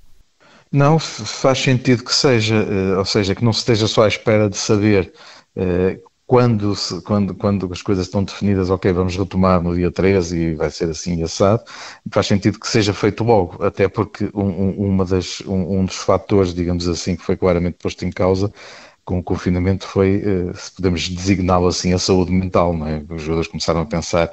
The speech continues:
eh, "Pronto, isto agora acabou, como é que vai ser o futuro?" Alguns, eh, acabavam o contrato, eh, outros estavam a pensar eventualmente até em mudar de clube.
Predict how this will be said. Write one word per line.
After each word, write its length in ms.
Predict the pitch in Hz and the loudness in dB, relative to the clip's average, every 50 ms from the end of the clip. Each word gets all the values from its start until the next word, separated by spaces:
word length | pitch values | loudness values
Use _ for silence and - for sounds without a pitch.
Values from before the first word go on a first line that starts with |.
| - - - - - - _ _ - | -8 -16 -20 -20 -20 -20 _ _ -10
eh, 340 | - 78 95 95 98 98 92 - | -6 -4 -4 -2 -4 -6 -4 0
"Pronto, 240 | - 101 101 101 - | 0 0 0 0 -4
isto 140 | - - 98 | -4 -4 0
agora 180 | 87 90 95 | 2 2 2
acabou, 420 | 98 - - 101 101 127 143 143 - | 2 2 0 2 4 4 4 4 2
como 140 | - 113 98 | 0 -2 -2
é 20 | |
que 60 | - | 0
vai 100 | - 95 | -2 -2
ser 140 | 92 - 98 | -2 -2 -4
o 60 | 87 | -6
futuro?" 1120 | - - - - 139 135 139 135 123 127 123 113 104 101 98 92 90 95 - - - 95 - | -6 -10 -4 0 2 4 4 4 4 2 2 2 2 0 0 0 0 -2 -4 -6 -10 -4 0
Alguns, 560 | 98 98 95 87 110 107 104 98 - - - - - - - _ _ - | 0 2 2 2 2 2 2 2 -2 -6 -8 -10 -16 -20 -20 _ _ -8
eh, 200 | - 82 87 98 | -4 -2 -2 -2
acabavam 420 | 104 - - 107 104 101 95 101 98 | 0 0 0 2 2 2 2 0 0
o 40 | |
contrato, 760 | 90 - 98 92 - 120 120 123 127 123 120 - - - 113 - - - - - - _ | -2 -2 -4 0 2 4 4 6 6 4 2 -2 -6 -10 -10 -10 -12 -18 -20 -20 -12 _
eh, 500 | - 95 95 95 98 98 101 101 101 95 - - - - _ | 0 0 2 2 4 4 4 2 2 0 -4 -10 -20 -16 _
outros 560 | - 104 104 104 - - 107 - - - - - | 2 4 4 4 2 0 -4 -4 -4 -8 -8 -8
estavam 380 | - - - 110 101 98 101 101 | -6 0 2 2 2 2 2 0
a 40 | 101 | 0
pensar 720 | - 107 101 98 92 - - 101 98 98 98 95 95 87 90 98 | 0 0 -2 -2 -2 0 2 4 4 4 4 2 0 -4 -6 -6
eventualmente 520 | 95 87 101 92 - 107 98 104 95 104 | -4 -2 -2 0 2 2 2 2 -2 -2
até 160 | 98 - 107 | -2 0 0
em 20 | 101 | 0
mudar 240 | 101 92 95 98 | 2 0 0 -2
de 80 | 95 - | -2 -2
clube. 540 | - 107 107 127 135 139 135 131 120 120 | -4 0 2 4 4 4 2 2 -2 -6